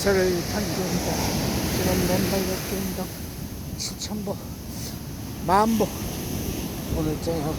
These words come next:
다 이루어질 것 있습니다. 또 기적을 주십니다. 백이일째 스톱 드로이드 네이. 어, 러시아. 어, 감사합니다.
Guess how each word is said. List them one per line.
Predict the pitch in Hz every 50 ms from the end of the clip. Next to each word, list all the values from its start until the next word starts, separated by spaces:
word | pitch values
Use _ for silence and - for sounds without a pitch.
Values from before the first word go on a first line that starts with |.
| - -
다 | 180 165
이루어질 | 151 151 143 143 156 143 - - 156 - - 151
것 | 151 139 - - - - - - - - - - -
있습니다. | - - - - - - - 151 147 160 - - - 131 123 - - - - - - - - - - - - - -
또 | - 214 196 180
기적을 | - - 202 - 202 190 185 170
주십니다. | 135 - - - - - - - - - - - - - - - - - - - - - - - - - - - -
백이일째 | 196 220 226 208 - - 165 190 254 294 254 - - - - - - - - - - - - - - - - - - - - - - - - - -
스톱 | - - - - - 247 269 262 247 220 185 160 151 139 - - - - - - - - - - - - - - - - - - -
드로이드 | - 175 185 220 247 269 269 262 247 - 240
네이. | 247 247 262 277 285 285 277 226 156 131 120 - - - - - - - - - - - - - - - - - - - - -
어, | 226 269 302 302
러시아. | 285 277 262 - - - 277 240 196 180 147 131 - - - - - - - - - - - - - - - - - - - - -
어, | 190 180 190 208 220 226 226 240 -
감사합니다. | 190 185 180 175 - 160 175 170 170 - -